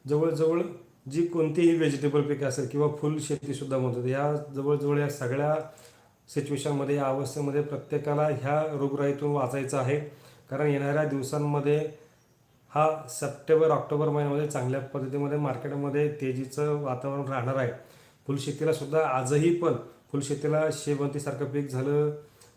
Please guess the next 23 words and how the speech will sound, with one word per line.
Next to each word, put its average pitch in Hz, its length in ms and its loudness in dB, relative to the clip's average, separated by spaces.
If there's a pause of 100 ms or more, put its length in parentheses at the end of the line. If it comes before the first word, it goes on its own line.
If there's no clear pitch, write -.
(100)
तर 151 80 -4
ऐंशी 135 340 -2
रुपये, 143 260 0
शंभर 139 340 -2
रुपये, 147 260 0
दीडशे 131 320 -4
रुपयापर्यंत 143 800 -4
प्रति 151 460 -2
किलोचे 147 440 -2
बाजारभाव 131 580 0
उपलब्ध 135 460 -6
आहेत. 131 460 0 (640)
कारण 147 240 0
का, 160 300 2
तर 160 120 4
या 151 100 2
ठिकाणी 143 480 -2
लागवड 139 460 2 (200)
बऱ्याचशा 135 420 -4
ठिकाणी 135 360 -4
कमी 143 340 0
आहे. 123 200 0 (500)
कारण 143 240 -4